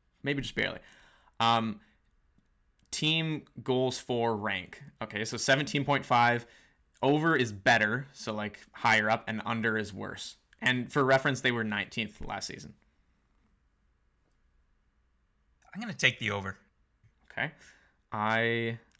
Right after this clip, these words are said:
Speaker 1: barely took the under. Team goals against rank,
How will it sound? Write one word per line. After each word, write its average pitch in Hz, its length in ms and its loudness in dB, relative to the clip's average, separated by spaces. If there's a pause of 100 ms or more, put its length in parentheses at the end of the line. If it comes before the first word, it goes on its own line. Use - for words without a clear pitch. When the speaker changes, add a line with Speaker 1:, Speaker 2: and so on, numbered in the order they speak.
(720)
Speaker 1:
barely 107 300 -2
took - 180 -10
the - 140 -12
under. - 300 -12 (1400)
Team 143 320 0
goals 117 320 -4
against 113 480 -4
rank, 95 320 -10